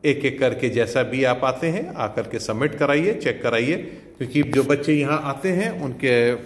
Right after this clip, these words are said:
record check होते जा रहे हैं। तो आप भी कोशिश करिए कि आप भी आएँ, आकर के एक एक करके, दो दो करके आएँ, आकर के record check कराते जाइए और आगे की तरफ हम बढ़ते जाएंगे। अब इसके बाद हम आपको next उसमें हम आपको डीएपी का देंगे।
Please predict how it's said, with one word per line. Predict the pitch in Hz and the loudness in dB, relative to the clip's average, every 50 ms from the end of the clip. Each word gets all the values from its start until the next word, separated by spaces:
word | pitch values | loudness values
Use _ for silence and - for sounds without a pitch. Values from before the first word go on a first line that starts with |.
| - - - | -12 -12 -6
record | 120 120 120 - 123 127 139 - - | -6 -6 0 2 2 2 2 0 -6
check | - 143 131 - - - | -2 -2 -2 0 0 -2
होते | 127 120 - 127 113 | -2 0 2 0 2
जा | 101 117 120 | 4 4 4
रहे | 123 127 131 151 | 4 4 2 0
हैं। | 165 196 208 - - - - - - - - | -2 -2 -4 -8 -14 -16 -18 -20 -20 -10 -6
तो | 127 135 | -4 -4
आप | 135 - 131 135 131 | -4 -2 -2 -2 0
भी | 156 180 170 | 2 0 2
कोशिश | - 175 160 165 180 - | 2 0 0 0 -2 -6
करिए | - - - 190 208 226 | -4 -2 -2 0 0 -2
कि | - - - 151 - | -4 -2 -4 -2 -2
आप | 131 113 107 | 0 -2 -2
भी | 104 123 135 139 | -2 -4 -4 0
आएँ, | 139 127 135 180 202 - - - - 131 | 0 2 2 0 0 -4 -8 -8 -6 -4
आकर | 120 107 - 135 123 127 | -4 -4 -2 -4 -4 -4
के | - 127 135 165 - 139 | -2 -2 -2 -2 0 -2
एक | 123 - 156 | -2 -2 -4
एक | 160 151 - | -6 -4 -4
करके, | 165 160 - - 190 | -4 -4 -2 -2 -4
दो | 165 117 110 | -2 0 -2
दो | 107 143 156 | 0 0 0
करके | 151 175 180 170 170 - 185 | 0 -2 -4 -4 -4 -6 -6
आएँ, | 190 196 - - - - - - - - - - - - - - | -6 -6 -6 -10 -14 -18 -20 -20 -20 -20 -20 -20 -20 -14 -6 -6
आकर | 113 107 - 135 135 - | -6 -2 -2 -2 0 2
के | 160 143 | 0 0
record | 127 120 120 120 117 113 - | 0 0 0 0 0 -2 -2
check | - - 120 120 - | -2 -4 -4 -4 -2
कराते | - 127 131 135 131 147 143 | 0 0 0 0 -2 -2 -4
जाइए | 139 143 143 147 165 | 0 0 0 0 0
और | 185 139 131 110 113 | -2 0 0 0 0
आगे | 110 101 92 95 113 143 185 214 - - - - - - - | -2 -4 -4 -2 -2 -2 -2 -2 -6 -10 -12 -16 -18 -18 -10
की | - 120 | -8 -8
तरफ | - - 110 139 - - | -6 -4 -4 -4 -4 -4
हम | - 120 110 | -6 -6 0
बढ़ते | 107 104 98 - - 113 | 0 0 0 0 -2 -2
जाएंगे। | 101 110 117 117 123 143 | -2 -2 -2 0 0 0
अब | 131 - | -2 0
इसके | - 120 120 - - 147 | -2 -4 -4 -2 -2 0
बाद | 139 156 165 170 | 2 2 0 0
हम | 165 170 175 180 | 0 -4 -4 -4
आपको | 185 180 180 - - - - - - - - - - - - - - | -4 -6 -6 -8 -10 -10 -12 -14 -18 -20 -20 -20 -20 -20 -20 -14 -10
next | 113 120 131 147 180 208 196 - 185 | -6 -4 0 2 2 2 0 0 -2
उसमें | 185 170 185 165 165 156 | -4 -4 -2 -4 -4 -2
हम | 143 143 135 127 | -2 0 0 0
आपको | 127 127 - 151 147 | 0 0 0 -2 -2
डीएपी | 117 123 123 120 113 113 - 117 107 | 0 0 0 0 0 0 0 -4 -2
का | - 104 | -2 -4
देंगे। | 90 82 85 78 - - - | -6 -6 -8 -10 -10 -14 -18